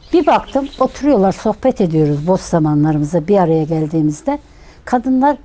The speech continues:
e, gülüyorlar ama içi kan ağlıyor. Almanya'da kadınlarımız daha yalnız maalesef. Neden yalnız?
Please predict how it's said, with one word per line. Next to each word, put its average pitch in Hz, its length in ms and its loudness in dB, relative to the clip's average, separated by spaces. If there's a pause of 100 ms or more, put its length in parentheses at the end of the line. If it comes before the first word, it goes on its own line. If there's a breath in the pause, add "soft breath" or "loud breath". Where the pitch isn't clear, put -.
(520 soft breath)
e, 262 260 -2 (160)
gülüyorlar 247 640 4
ama 247 380 2 (220)
içi 254 260 -8
kan 196 240 -2
ağlıyor. 143 520 -2 (260)
Almanya'da 277 540 4
kadınlarımız 185 760 0
daha 180 180 0
yalnız 147 360 0
maalesef. 151 580 -6 (220)
Neden 254 260 4
yalnız? 151 400 2